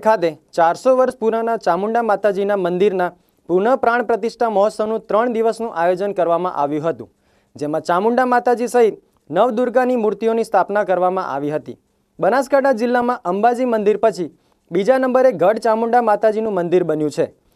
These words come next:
જેનો પ્રાણ પ્રતિષ્ઠા મહોત્સવ નિમિત્તે એકસો આઠ કુંડી સતચંડી મહાયજ્ઞ અને વિદ્વાન બ્રાહ્મણો દ્વારા મંત્રોચ્ચાર કરી ચામુંડા માતાજીની મૂર્તિને વિજય મુહૂર્તમાં પુષ્ય નક્ષત્રમાં હેલિકોપ્ટર દ્વારા પુષ્પવર્ષા કરી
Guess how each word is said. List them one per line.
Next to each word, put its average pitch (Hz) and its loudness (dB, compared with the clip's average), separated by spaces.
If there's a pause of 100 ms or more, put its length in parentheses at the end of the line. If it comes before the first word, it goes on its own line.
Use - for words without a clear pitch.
(260)
જેનો 147 -4
પ્રાણ 220 2
પ્રતિષ્ઠા 240 -2
મહોત્સવ 220 0
નિમિત્તે 196 0 (400)
એકસો 190 -2 (120)
આઠ 240 0
કુંડી 233 0
સતચંડી 233 0
મહાયજ્ઞ 208 2 (340)
અને 156 -4
વિદ્વાન 214 0
બ્રાહ્મણો 214 2
દ્વારા 208 4 (300)
મંત્રોચ્ચાર 254 2
કરી 233 0
ચામુંડા 220 0
માતાજીની 226 0
મૂર્તિને 220 -2 (100)
વિજય 180 -2
મુહૂર્તમાં 196 0 (460)
પુષ્ય 233 -2
નક્ષત્રમાં 226 0
હેલિકોપ્ટર 220 0
દ્વારા 214 2
પુષ્પવર્ષા 214 0
કરી 196 2